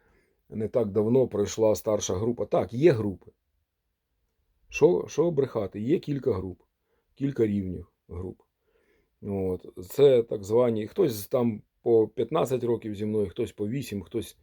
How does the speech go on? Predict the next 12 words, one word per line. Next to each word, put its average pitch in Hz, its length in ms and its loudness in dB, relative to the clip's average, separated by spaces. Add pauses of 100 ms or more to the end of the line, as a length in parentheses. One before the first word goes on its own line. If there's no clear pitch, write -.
(200)
вчора 107 320 2
прийшов. - 460 -10 (1080)
Хтось - 340 0
в-, - 360 -18
встиг 110 400 -6
уже 104 160 -2
піти. 85 440 -12 (880)
От, 92 300 -4
своєю 117 420 6
дорогою, 117 460 4
благослови 117 560 -2
Господь. - 520 -12